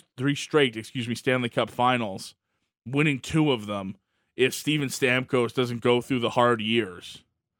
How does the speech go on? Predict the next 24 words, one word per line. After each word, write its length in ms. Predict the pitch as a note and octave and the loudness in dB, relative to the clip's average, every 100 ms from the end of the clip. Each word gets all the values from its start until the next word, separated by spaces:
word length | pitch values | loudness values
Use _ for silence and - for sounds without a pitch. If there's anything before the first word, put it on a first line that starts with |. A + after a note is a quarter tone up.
| _ _ _ | _ _ _
and 440 | A2+ A2 A2 G#2+ | -2 0 0 -2
doesn't 720 | A#2+ C3 B2 C3 A2+ - - - _ _ _ _ _ _ _ _ _ _ _ A#2+ | 0 2 2 0 -2 -8 -18 -20 _ _ _ _ _ _ _ _ _ _ _ -10
grind 500 | C3+ C3+ C#3 C3+ B2 | 0 4 6 6 4
out 220 | A#2+ A#2 | 4 2
for 140 | C3 | 0
this 200 | A#2 A2 | 0 -2
team 540 | - C3 B2 A2+ G#2+ G#2 _ _ _ | -4 0 2 2 0 -4 _ _ _
for 160 | - A#2+ | 0 0
as 120 | A2 | 0
long 300 | A2 A#2+ A#2+ | 2 4 4
as 140 | A2 - | 0 -2
he 120 | A#2 | -2
does. 420 | G#2 A2+ G#2 F2 | 2 2 2 -2
So 460 | - - A2 G#2 G2+ - _ | -6 0 2 2 -2 -10 _
congratulations 880 | C3+ C3+ D3 D3+ C#3 C3+ C3 C#3 - | -2 4 6 6 4 4 2 -4 -8
to 100 | A#2 | -8
Steven 320 | - B2 B2 | -2 0 0
Stamkos 640 | - A2+ A2+ A2+ A#2+ A2+ | -2 -2 0 0 0 2
last 300 | A2+ A2 A2 | 2 0 0
night. 300 | A2+ G#2+ G#2+ - _ _ _ _ _ _ _ _ _ _ | -2 -2 -2 -6 _ _ _ _ _ _ _ _ _ _
A 60 | C3+ | 2
really, 320 | C#3 D3 C#3+ | 6 8 6
really 320 | A#2 C3 C3 | 6 4 4
cool 580 | A#2 - B2+ A#2+ A#2 G#2+ | 2 2 4 6 4 2